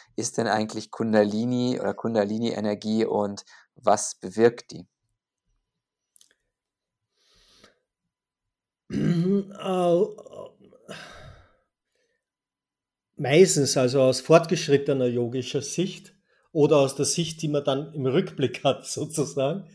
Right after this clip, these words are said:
Speaker 1: Ja.
Speaker 2: Wenn man diese Einheit mit Kundalini, wenn man Kundalini wirklich erfahren hat,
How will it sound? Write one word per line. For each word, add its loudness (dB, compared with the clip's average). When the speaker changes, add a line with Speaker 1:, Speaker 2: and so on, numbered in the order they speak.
Speaker 1:
Ja. -2
Speaker 2:
Wenn -2
man -2
diese 2
Einheit 0
mit -4
Kundalini, -2
wenn 0
man 0
Kundalini 4
wirklich 4
erfahren -4
hat, -8